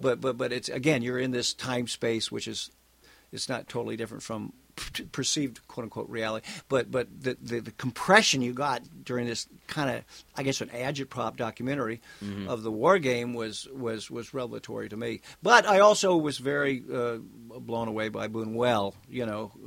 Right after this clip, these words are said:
Speaker 1: again, you
Speaker 2: Mm-hmm.
Speaker 1: could s-, you call that surrealism or not, and that was a year later. So this is when I was, like, seventeen or eighteen years old. So, <clears throat> I mean, I was
Speaker 2: Yeah.
Speaker 1: young, but, but it was not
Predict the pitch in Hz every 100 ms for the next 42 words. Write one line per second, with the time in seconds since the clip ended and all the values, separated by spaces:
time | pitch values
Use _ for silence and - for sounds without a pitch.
0 | 113 123 110 107 110 104 107 - 120 110
1 | 104 98 - 113 110 107 107 104 110 117
2 | 120 - 117 131 139 117 120 131 110 -
3 | 131 170 202 120 104 95 - 123 110 107
4 | 98 98 95 98 92 87 90 92 90 -
5 | - - - - _ - 240 190 190 180
6 | 160 135 127 175 165 120 110 113 113 127
7 | 131 185 180